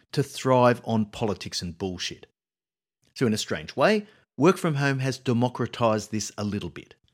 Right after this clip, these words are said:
But there are still some obvious issues of performative work. So for example, people attending a surplus of Zoom meetings or, uh,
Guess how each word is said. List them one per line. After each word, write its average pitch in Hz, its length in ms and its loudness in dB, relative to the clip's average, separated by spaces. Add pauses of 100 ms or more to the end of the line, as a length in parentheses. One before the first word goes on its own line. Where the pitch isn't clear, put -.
(460)
But 214 100 2
there 214 80 10
are 208 40 10
still 226 220 2
some - 180 2
obvious 151 320 4
issues 120 320 0
of 117 160 -4
performative 95 540 -2
work. 120 460 0
So 123 160 -2
for - 80 -4
example, 120 480 0 (340)
people 160 320 2
attending 120 560 -2
a 113 80 -6
surplus 123 800 -2
of 104 280 -4
Zoom 101 360 0
meetings 78 480 -10
or, 101 280 -2
uh, 98 140 0